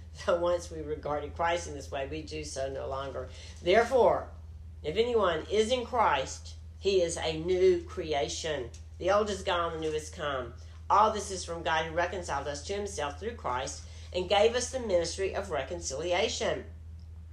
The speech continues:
That God was reconciling the world to himself in Christ, not counting men's sins against them. And he has committed to us the ministry of reconciliation. We are therefore Christ's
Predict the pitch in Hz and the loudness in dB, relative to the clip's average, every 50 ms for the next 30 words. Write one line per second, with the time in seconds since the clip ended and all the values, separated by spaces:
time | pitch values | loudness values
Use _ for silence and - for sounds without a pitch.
0 | - - - 180 180 170 170 - 202 208 220 233 226 202 185 190 170 - - 180 | -16 -8 -4 -2 -2 -2 0 4 6 8 10 10 8 6 4 -2 -4 -4 -4 -2
1 | 190 220 240 294 277 254 - - 220 190 196 196 190 180 165 160 156 151 170 185 | 0 0 0 0 -2 -4 -4 -2 -2 0 2 2 2 0 0 -2 -4 -2 0 2
2 | 220 262 285 294 294 277 214 175 - - - - - - - - - 226 220 208 | 4 6 6 6 6 4 2 0 -4 -6 -12 -14 -16 -14 -10 -2 2 2 2 2
3 | 185 - - - 240 214 196 180 165 170 170 - - 220 202 185 180 - 190 196 | 0 -4 -2 0 2 2 2 2 0 -4 -6 -2 2 4 4 4 4 2 0 0
4 | 214 226 - - - 254 233 220 214 208 190 185 170 170 170 - - 165 156 156 | 0 0 0 -4 -6 -6 -4 -2 -2 -2 -2 -2 -2 -4 -4 -6 -6 -6 -6 -6
5 | - 156 - - 180 214 233 - - - 151 135 127 123 - - - - - - | -8 -8 -4 -4 -2 -2 -2 -6 -8 -8 -8 -6 -6 -6 -8 -12 -14 -16 -16 -16
6 | - - - - - - 196 202 220 220 208 196 - - 214 196 196 196 214 240 | -16 -14 -14 -10 -4 -2 0 0 2 2 2 0 -2 -2 -4 -2 0 2 2 2
7 | 269 285 285 - - - - - - 196 269 294 - 147 - - - - - - | 2 0 -2 -4 -4 -6 -6 -4 -2 0 0 2 0 0 -2 -4 -8 -10 -14 -14
8 | - - - 185 202 220 254 277 294 285 - - - 165 175 - - - - - | -8 -4 -4 -2 0 2 2 2 2 0 -2 -4 -4 -2 -2 -2 -4 -8 -12 -10
9 | - - 180 - 202 190 190 220 202 - - 185 185 196 190 190 190 208 254 294 | -6 -6 -2 2 2 2 2 2 -2 -4 -2 0 0 2 2 4 4 2 2 0
10 | 285 - - 135 117 - - - - - - - - - - - - - - - | -2 -4 -4 -6 -6 -8 -10 -14 -16 -16 -16 -16 -16 -16 -14 -16 -14 -14 -6 0
11 | 196 220 220 214 214 247 269 285 - 233 196 190 190 - - 208 190 254 269 - | 2 2 2 4 6 6 6 6 4 2 0 0 0 0 2 2 4 4 4 2
12 | - - | -2 -8